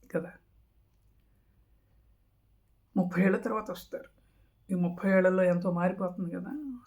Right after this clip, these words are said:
సమాజం మారిపోతుంది, టెక్నాలజీ మారిపోతుంది, పరిస్థితులు మారిపోతాయి, ఆలోచనలు మారిపోతాయి, వేగం పెరుగుతూ ఉంటుంది. అందుకనే నేను ఒక మాట చెప్పాను, ఒక తరం ఇంకో తరం సృష్టించడానికి ముప్పై ఏళ్ళు పడుతుంది అని. అంతే కదండి,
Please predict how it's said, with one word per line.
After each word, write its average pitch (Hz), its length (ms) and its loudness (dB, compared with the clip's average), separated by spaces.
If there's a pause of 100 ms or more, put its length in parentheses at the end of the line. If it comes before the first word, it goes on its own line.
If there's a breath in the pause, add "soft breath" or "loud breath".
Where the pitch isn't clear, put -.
సమాజం 165 380 -4
మారిపోతుంది, 165 640 -10
టెక్నాలజీ 165 500 -4
మారిపోతుంది, 170 760 -12 (360)
పరిస్థితులు 175 560 -6
మారిపోతాయి, 160 580 -10
ఆలోచనలు 180 480 0
మారిపోతాయి, 165 680 -8 (260 loud breath)
వేగం 175 440 -2
పెరుగుతూ 151 340 -6
ఉంటుంది. - 300 -18 (1200)
అందుకనే 202 640 -4
నేను 175 240 0
ఒక 170 60 -8
మాట 190 340 -4
చెప్పాను, 170 380 -8 (800 loud breath)
ఒక 170 180 4
తరం 214 220 8
ఇంకో 247 200 10
తరం 233 260 2
సృష్టించడానికి 208 720 -4
ముప్పై 190 280 -4
ఏళ్ళు 185 140 2
పడుతుంది 170 480 -4
అని. 165 200 -20
అంతే 180 260 -4
కదండి, 254 440 -4